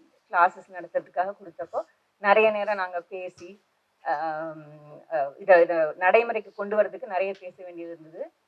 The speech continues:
அஹ், ரொம்ப, ரொம்ப, அஹ், very down to earth-ஆன person, ரொம்ப ஈஸி அப்ரோச்சபிள், எந்த ஒரு, ஒரு இதுவுமே இருக்காது.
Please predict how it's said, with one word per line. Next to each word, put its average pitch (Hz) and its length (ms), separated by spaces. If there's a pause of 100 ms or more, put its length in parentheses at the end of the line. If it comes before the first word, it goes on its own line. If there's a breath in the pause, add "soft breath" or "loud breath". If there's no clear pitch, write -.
(460)
அஹ், 185 320 (140)
ரொம்ப, 269 480
ரொம்ப, 294 520 (500)
அஹ், 175 220
very 247 240
down 247 420
to 294 100
earth-ஆன 220 580
person, 185 300 (180)
ரொம்ப 226 300
ஈஸி 226 500
அப்ரோச்சபிள், 185 760 (680)
எந்த 247 480
ஒரு, 240 140 (300)
ஒரு 180 320
இதுவுமே 240 260
இருக்காது. 175 420